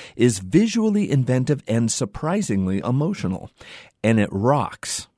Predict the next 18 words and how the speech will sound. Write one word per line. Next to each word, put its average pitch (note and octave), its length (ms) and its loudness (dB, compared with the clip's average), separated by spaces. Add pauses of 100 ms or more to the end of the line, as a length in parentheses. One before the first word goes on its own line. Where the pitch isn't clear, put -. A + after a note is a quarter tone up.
(200)
literally. G2 600 0 (480)
As B2 200 2
presented C#3+ 680 2
at G2 140 -2
the G#2 80 -4
Berkeley F#2 320 -2
Repertory F#2 560 -2
Theater F#2 380 -2
in G#2 180 0
Berkeley, F#2+ 420 -6 (300)
the B2+ 80 2
show A3 300 4
employs D3+ 400 2
a B2 80 2
stunningly F#3 680 2
well-engineered C3+ 960 2
stage A#2+ 600 2
that, A2 240 4